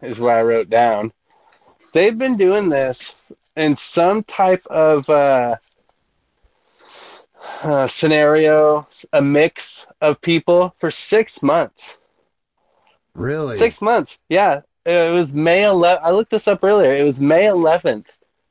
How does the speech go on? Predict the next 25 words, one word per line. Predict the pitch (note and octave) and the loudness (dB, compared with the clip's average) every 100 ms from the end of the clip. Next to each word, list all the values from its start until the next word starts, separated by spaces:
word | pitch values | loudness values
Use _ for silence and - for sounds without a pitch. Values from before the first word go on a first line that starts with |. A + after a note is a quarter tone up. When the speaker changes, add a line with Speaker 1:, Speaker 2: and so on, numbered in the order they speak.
| _ | _
Speaker 1:
when, | C3+ D3 C#3+ C#3+ | 0 2 2 2
uh, | C3+ B2 A2+ G#2+ _ _ _ _ _ _ - | 4 4 2 0 _ _ _ _ _ _ -4
um, | C#3 C3 A2+ G2 G2+ _ _ | 0 2 0 -4 -14 _ _
Claudio | - D#3+ D#3 D#3 D#3+ E3 D#3+ E3 | -4 0 2 2 2 4 4 0
and, | - C#3+ C#3 C3 B2+ B2 C3 - | -2 0 2 0 -2 -8 -16 -4
uh, | C#3 A#2+ A2+ A2 | 0 0 -2 -6
Yuta | A2 B2 D#3 D3+ A#2 A2+ | -2 2 4 4 2 0
came | - C#3+ C3 | -4 -2 0
down | B2+ C3+ C3 | 0 2 0
and | B2 | -2
helped, | C3 C3 B2+ - - - _ _ _ _ - | 0 0 -2 -12 -20 -20 _ _ _ _ -10
uh, | A#2 A2+ G#2+ G#2+ F#2+ - _ _ _ _ _ _ _ - | -6 -4 -4 -6 -8 -12 _ _ _ _ _ _ _ -2
Ortiz | C#3 B2+ - D3 D3 D3+ C#3+ - - | -2 -2 -2 0 2 2 0 -4 -6
and, | C#3 B2+ B2 A#2+ | 0 0 0 -4
uh, | C3 B2+ A#2 | -4 -2 0
Santana. | G#2 C#3 C3+ B2 C3 C3 G#2+ - _ _ _ _ _ _ _ _ _ _ _ | 0 0 0 0 0 0 -4 -8 _ _ _ _ _ _ _ _ _ _ _
Speaker 2:
Oh, | - G2+ | -12 -8
wow. | F2+ D#2 | -6 -2
Speaker 1:
And | B2+ | 0
then | C3+ C3 | 0 0
Eddie, | C3 C3 C3 | 0 0 0
and | C#3+ C3 | 0 2
Eddie | C3 C3 B2 | 2 0 -2
Kingston. | C#3 B2+ - G#2+ G2 _ _ _ _ _ | -4 -6 -6 -8 -8 _ _ _ _ _
Yeah. | B2 A#2+ | 0 0